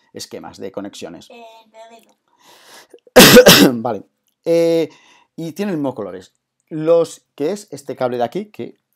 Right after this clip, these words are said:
Speaker 1: voy a hacer un zoom para que lo veáis bien. Ahí está, es este,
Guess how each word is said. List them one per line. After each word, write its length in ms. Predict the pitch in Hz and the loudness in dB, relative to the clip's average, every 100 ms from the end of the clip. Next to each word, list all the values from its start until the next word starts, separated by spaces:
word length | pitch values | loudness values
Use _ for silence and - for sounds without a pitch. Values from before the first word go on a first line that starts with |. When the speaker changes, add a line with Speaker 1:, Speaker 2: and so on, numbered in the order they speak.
| _ | _
Speaker 1:
voy 120 | 104 | -18
a 40 | 95 | -16
hacer 140 | 107 | -16
un 160 | 98 98 | -16 -14
zoom 300 | 139 190 175 | -12 -12 -14
para 160 | 92 | -20
que 100 | - | -18
lo 80 | 92 | -16
veáis 260 | 92 92 104 | -14 -14 -12
bien. 300 | 147 185 - | -12 -12 -14
Ahí 160 | 101 | -20
está, 300 | 80 - - _ | -20 -20 -20 _
es 200 | 156 - | -14 -12
este, 420 | 123 - 113 110 | -18 -14 -16 -16